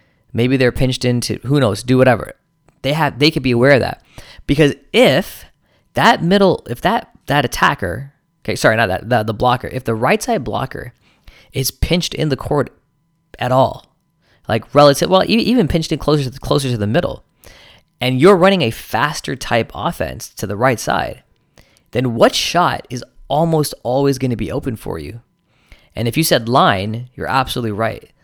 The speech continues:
Line is a, is a shot that will absolutely be open to you. Okay, so that's, that's one. The second thing you have to also know as a right side attacker,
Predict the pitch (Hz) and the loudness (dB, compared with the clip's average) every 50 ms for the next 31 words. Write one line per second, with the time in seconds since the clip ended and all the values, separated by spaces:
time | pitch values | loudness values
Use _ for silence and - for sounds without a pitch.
0 | _ _ _ _ - 107 110 123 147 170 147 120 110 110 110 - - 117 113 113 | _ _ _ _ -8 -6 -4 -2 0 0 -2 -2 -4 -6 -8 -8 -8 -6 -6 -6
1 | 101 - - 113 110 110 107 - - 101 101 110 - - 101 95 - - _ _ | -8 -8 -8 -8 -8 -6 -6 -6 -4 -4 -4 -4 -6 -8 -10 -10 -10 -14 _ _
2 | _ - 123 131 131 131 - - 117 120 113 107 113 98 107 101 101 117 - - | _ -2 0 0 0 0 0 -2 -4 -4 -4 -4 -6 -6 -6 -6 -4 -6 -6 -6
3 | 101 - 82 65 64 - 110 - _ _ _ _ _ _ _ _ _ - 107 113 | -10 -10 -10 -10 -12 -14 -16 -18 _ _ _ _ _ _ _ _ _ -6 -4 -2
4 | - 107 127 131 - - - - 113 123 - 127 117 - 117 95 67 58 107 - | 0 0 0 0 0 -4 -6 -6 -6 -4 -4 -4 -4 -4 -4 -4 -4 -8 -12 -18
5 | _ _ _ _ _ _ _ _ _ _ _ _ _ _ _ - 127 123 - - | _ _ _ _ _ _ _ _ _ _ _ _ _ _ _ -6 -6 -4 0 0
6 | - 240 - 311 262 220 175 143 123 127 117 110 113 - - - 107 123 131 - | 0 0 0 0 0 0 0 2 2 2 2 2 0 -4 -6 -4 -2 -2 -2 -2
7 | 131 117 107 95 101 107 107 113 110 135 135 160 160 - 165 151 123 98 - - | -2 -2 -2 -2 -2 -2 -4 -4 -2 -2 -2 -2 -2 -2 -4 -4 -4 -4 -8 -6
8 | - - - - - 87 98 - | -4 -4 -4 -4 -6 -8 -10 -10